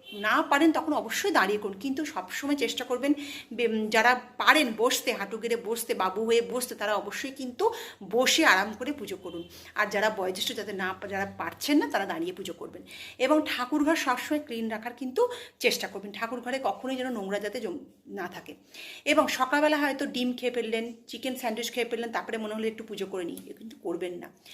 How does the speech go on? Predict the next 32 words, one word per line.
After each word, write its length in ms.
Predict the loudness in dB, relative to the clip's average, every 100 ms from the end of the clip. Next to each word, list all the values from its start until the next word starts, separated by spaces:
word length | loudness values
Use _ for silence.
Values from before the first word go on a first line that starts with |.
| -16 -4
সকালে 360 | 0 2 2
ফ্রেশ 460 | 0 -2 0 0 -2 -8 _ _ -20 -10
ভাবে 400 | -6 0 0 0
জামা, 480 | -2 -4 -4 -6
স্নান 300 | -6 -4 -4
টান 200 | -4 -6
করে, 300 | -2 0 0 -2 -10 -14 -2
হ্যাঁ, 340 | 2 2 2
উম, 560 | -2 -4 -4 -6 -8 -10
একটা 560 | -8 -8 -6 -2 -2 -4 -6
সাত্ত্বিক 440 | -6 -6 -8 -8
কোনো 180 | -6 -6
খাবার 280 | -4 -4 -4
খেয়ে, 120 | -4
সাত্ত্বিক 360 | -6 -6 -6 -2
হয়তো, 220 | -2 -4
হয়তো 180 | -8 -8
ভেজ 320 | -4 -2 -2 -8
খাবার, 240 | -12 -14 -18 _
ঠিক 140 | -10 -6
আছে, 160 | -6
সেরকম 320 | -6 -6 -4 -4
কোনো 180 | -4
খাবার 260 | -6 -6 -6
খেয়ে 200 | -4 -6 -8 -18 -20 -12 -6
আপনি, 220 | -4 -2
একটা 160 | -2 0
বলছি 360 | 0 0 2
না 100 | 2
আমি 260 | 2 0 -6
উপোস 300 | -6 -6 -6
করে 220 | -4